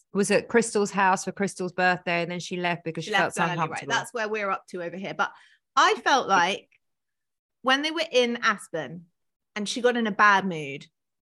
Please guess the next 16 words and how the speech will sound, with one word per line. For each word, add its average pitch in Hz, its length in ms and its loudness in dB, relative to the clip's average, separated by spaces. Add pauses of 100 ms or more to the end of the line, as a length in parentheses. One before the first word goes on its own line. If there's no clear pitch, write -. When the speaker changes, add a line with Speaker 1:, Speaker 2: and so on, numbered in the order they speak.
(120)
Speaker 2:
and 214 100 0
then 214 140 -2
Kyle 240 320 6
started 226 420 -2
crying, 170 540 0
and 214 120 -2
then 220 240 0
completely 294 440 -4
deflected 277 560 -2
the 240 60 -2
whole 233 180 -6
thing 233 240 -4
onto 214 260 -4
Dorit 208 720 -2
about 196 300 0
the 196 100 -10